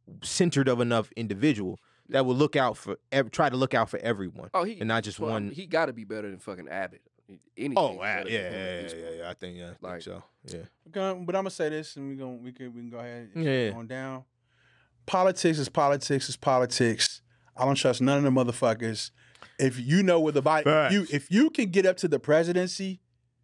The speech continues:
Speaker 3: you know where the bodies are buried. There is not a crime that has not been committed for any fucking presidents, any sitting president,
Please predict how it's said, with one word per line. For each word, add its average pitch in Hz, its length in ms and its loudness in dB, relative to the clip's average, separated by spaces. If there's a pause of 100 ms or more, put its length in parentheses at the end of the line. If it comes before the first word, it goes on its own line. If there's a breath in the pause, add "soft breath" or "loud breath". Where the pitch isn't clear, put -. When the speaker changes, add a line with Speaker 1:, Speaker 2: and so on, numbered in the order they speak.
(280)
Speaker 3:
you 180 160 6
know 185 140 8
where 165 120 6
the 147 100 6
bodies 139 340 4
are 123 60 2
buried. 110 460 2 (580)
There 143 200 6
is 120 160 2
not 147 320 4
a 151 60 2
crime 147 480 2
that 127 80 4
has 120 180 2
not 123 220 2
been 127 140 -4
committed 120 360 0
for - 120 -14
any 120 160 0
fucking 113 400 0
presidents, 113 680 0
any 113 140 0
sitting 110 260 0
president, 117 500 0